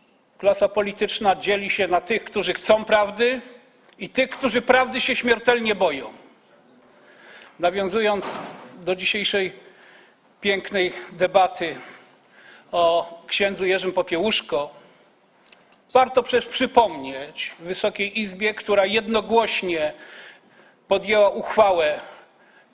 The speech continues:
w jego sprawie, uświęcającej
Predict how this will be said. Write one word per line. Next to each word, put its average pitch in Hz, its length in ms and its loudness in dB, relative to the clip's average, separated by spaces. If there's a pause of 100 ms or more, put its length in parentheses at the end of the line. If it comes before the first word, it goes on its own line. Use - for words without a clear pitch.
(200)
w 165 200 -8
jego 175 420 -2 (920)
sprawie, 190 800 0 (560)
uświęcającej 196 920 0